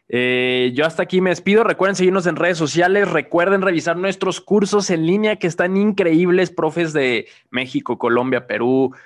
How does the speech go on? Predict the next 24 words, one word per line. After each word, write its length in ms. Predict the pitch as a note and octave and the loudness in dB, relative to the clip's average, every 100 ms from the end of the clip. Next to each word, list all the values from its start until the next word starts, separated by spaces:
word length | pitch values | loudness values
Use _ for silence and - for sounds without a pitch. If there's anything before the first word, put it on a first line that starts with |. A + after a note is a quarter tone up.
| _ | _
eh, 160 | - A2+ | -6 -2
Venezuela, 760 | A#2 A2+ - C3 C3+ C3 A#2 - | -2 -4 -2 -2 0 -2 -4 -8
Chile 440 | - C#3 C#3 C3 | -2 0 2 0
han 160 | A#2+ C3 | -2 -4
tomado 200 | D#3+ D#3 | -4 -2
nuestros 320 | D3+ - A2 | -4 -6 -10
cursos. 640 | - C3 B2 C#3+ D3+ E3 - | -4 -4 -2 -2 -2 -4 -10
Muchas 380 | A2 B2 C#3+ | -12 -8 -8
maestras 680 | C#3 B2 A2 B2+ B2+ C#3 C#3 | -6 -4 -4 -4 -4 -4 -4
están 280 | - - B2 | -4 -6 -4
muy 520 | B2 C3 C#3+ D3 C#3+ | -2 -2 0 0 0
contentas. 840 | C3 A#2+ A2+ B2 B2 B2+ D#3+ G3+ - - - _ | 0 -4 -2 -4 -2 -2 -4 -4 -14 -20 -20 _
Vayan 380 | - C#3 F3+ F3 | -2 0 2 0
a 40 | |
darles 300 | D3+ D3+ D3+ | 0 0 -2
una 160 | D3+ D3+ | -2 -2
revisada. 500 | C#3+ A#2 - B2 C3 | -2 -2 -2 0 0
De 80 | A#2+ | 0
verdad, 400 | A2+ A2 B2 A#2+ | -2 -2 -4 -4
valen 380 | C3 A#2+ B2+ C3 | -4 -4 -2 -4
muchísimo, 680 | A#2 A2+ - C3 C#3 C3+ B2+ | -6 -8 -4 -4 -4 -4 -4
muchísimo 600 | A#2 A2 D3+ C3 B2+ A2+ | -4 -4 -4 -2 -4 -2
la 180 | - | -4
pena. 440 | - D3+ F3 G3+ | -2 -2 -2 -4